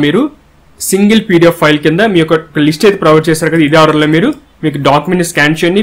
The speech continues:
పీడీఎఫ్ కింద కన్వర్ట్ చేయండి, సింగిల్ పీడీఎఫ్ కింద ఫిఫ్టీన్ ఎంబీ size దాటకూడదు, అది మీరు online upload చేయవలసి ఉంటుంది. So ఇక్కడే మీకు experience సంబంధించిన information కానీ, లేదా ఎన్ఓసీ కానీ, మీ category ఏది apply అయితే అది మీరు ready చేసి పెట్టుకోవాలి. పీడబ్ల్యూబీడీ తర్వాత ఆ category సం-,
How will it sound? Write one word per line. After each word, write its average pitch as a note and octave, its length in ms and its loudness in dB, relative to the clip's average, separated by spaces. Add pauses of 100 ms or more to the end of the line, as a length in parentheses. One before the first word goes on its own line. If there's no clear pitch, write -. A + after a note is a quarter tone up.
పీడీఎఫ్ D#3+ 320 0
కింద E3 180 -2
కన్వర్ట్ D3 280 -4
చేయండి, F3+ 200 -2 (120)
సింగిల్ G3 360 -2
పీడీఎఫ్ C#3+ 300 -2
కింద B2 180 -4 (480)
ఫిఫ్టీన్ E3+ 340 -2
ఎంబీ F3+ 240 -2
size D#3+ 240 2
దాటకూడదు, D3+ 460 0 (220)
అది D3+ 160 -2
మీరు F3+ 120 2 (120)
online D3+ 240 0
upload C#3 240 -4
చేయవలసి B2+ 300 -2
ఉంటుంది. D3+ 280 -4 (680)
So - 100 -10
ఇక్కడే G3 240 0
మీకు F#3+ 180 0
experience F#3 320 -2
సంబంధించిన E3+ 340 -2
information D#3+ 420 -2
కానీ, D#3 200 0
లేదా D3 160 0 (100)
ఎన్ఓసీ D3+ 380 0 (100)
కానీ, C#3+ 180 0 (320)
మీ E3 80 6 (100)
category F3 340 2 (100)
ఏది D3+ 180 2
apply D#3 220 2
అయితే D#3 160 0
అది D3 160 0
మీరు F#3 180 0
ready C#3+ 160 0
చేసి D3 160 -4
పెట్టుకోవాలి. D3+ 460 0 (120)
పీడబ్ల్యూబీడీ D3+ 720 2
తర్వాత D3+ 320 0 (1400)
ఆ - 20 0 (300)
category D#3+ 320 2
సం-, F3 140 -8